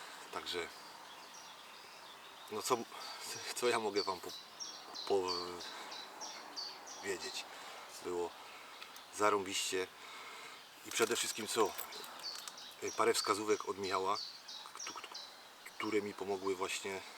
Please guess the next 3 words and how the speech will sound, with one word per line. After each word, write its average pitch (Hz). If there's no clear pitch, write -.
przechytrzyć -
dwie 101
ryby. 98